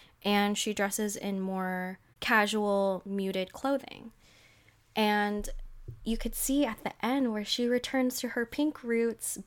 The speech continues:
but she's wearing kind of a new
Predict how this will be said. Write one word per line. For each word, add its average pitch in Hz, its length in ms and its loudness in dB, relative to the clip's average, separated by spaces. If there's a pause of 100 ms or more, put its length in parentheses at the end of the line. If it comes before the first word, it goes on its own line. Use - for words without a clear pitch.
(120)
but 262 300 4
she's 247 360 -2
wearing 220 520 0 (400)
kind 226 240 2
of 220 120 0
a 214 60 2
new 208 640 -2